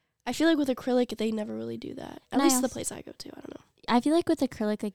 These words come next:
Speaker 2: the people, when they do it, just, like, n-, are, like, better at nails almost. You know, like,
Speaker 1: Yeah.
Speaker 2: it takes more skill to do acrylic
Speaker 1: It
Speaker 2: than it
Speaker 1: does.
Speaker 2: does with next gen.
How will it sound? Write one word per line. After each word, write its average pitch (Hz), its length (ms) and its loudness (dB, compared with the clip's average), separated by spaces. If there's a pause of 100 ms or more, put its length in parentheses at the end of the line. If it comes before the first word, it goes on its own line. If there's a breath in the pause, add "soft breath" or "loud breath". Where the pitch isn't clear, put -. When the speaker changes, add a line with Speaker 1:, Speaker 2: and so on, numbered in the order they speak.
Speaker 2:
the 190 160 -4
people, 214 320 -4
when 226 120 0
they 196 120 -2
do 170 160 -6
it, - 80 -6
just, - 220 -10
like, 165 180 -8
n-, 175 300 -12
are, 170 160 -8
like, 165 140 -8 (340)
better 175 220 -6
at - 100 -10
nails - 300 -8
almost. - 400 -10
You 254 60 4
know, 254 100 6
like, 262 120 4
Speaker 1:
Yeah. 214 160 10
Speaker 2:
it 208 40 10
takes 240 120 2
more 262 100 6
skill 185 300 0
to 220 80 2
do 233 160 2
acrylic 247 220 0
Speaker 1:
It 220 60 0
Speaker 2:
than 247 160 4
it 240 40 4
Speaker 1:
does. - 60 0
Speaker 2:
does 233 140 2
with 240 100 0
next 240 220 0
gen. 254 200 -2